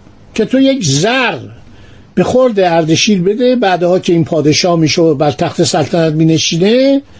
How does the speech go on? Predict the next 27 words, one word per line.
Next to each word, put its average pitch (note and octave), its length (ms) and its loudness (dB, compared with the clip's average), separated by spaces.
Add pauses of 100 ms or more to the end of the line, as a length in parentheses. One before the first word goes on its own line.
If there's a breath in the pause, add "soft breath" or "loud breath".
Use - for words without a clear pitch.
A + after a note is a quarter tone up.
(140 soft breath)
برادر G3+ 560 0
دو C4 260 -2
داری A3 460 2
به E3+ 140 0
هندوستان، E3+ 920 2 (340 loud breath)
به G3+ 120 0
رنج B3+ 360 0
و E3+ 180 0 (160)
بلا A#3+ 440 2
گشته F#3 380 -2
هم D#3 240 0
داستان. D3 480 -2
این F#3+ 140 0
در F3 220 2 (200 loud breath)
شاهنامه F3 560 0
هست، A3 360 -2
خیلی A#3 200 -2
هم A3+ 100 -2
مفصله. C#3 760 -2 (680 loud breath)
نامه B3+ 300 2
براش A#3+ 340 0
می‌فرستن G3+ 440 0
که G3+ 120 -2
خواهر G#3 280 0
جان، E3 240 0
تو G#3 140 -2
بیا C4 480 2